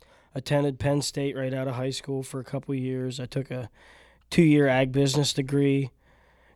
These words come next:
graduated in two thousand eleven in the spring. Uh,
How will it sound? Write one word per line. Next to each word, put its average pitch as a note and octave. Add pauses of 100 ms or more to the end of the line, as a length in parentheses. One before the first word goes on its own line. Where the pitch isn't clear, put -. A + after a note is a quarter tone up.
graduated C3+ (360)
in B2
two C#3+
thousand B2+
eleven C#3 (280)
in C#3
the B2+
spring. C#3
Uh, A2